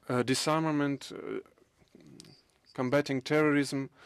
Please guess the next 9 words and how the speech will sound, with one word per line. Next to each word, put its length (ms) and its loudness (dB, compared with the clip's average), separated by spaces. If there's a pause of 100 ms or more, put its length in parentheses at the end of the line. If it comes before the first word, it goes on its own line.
(120)
non-proliferation 1040 -2
of, 360 -6
uh, 80 -4
W 440 2
M 240 -2
D, 320 -2 (400)
and, 360 -4
uh, 280 0 (180)
human-, 300 -6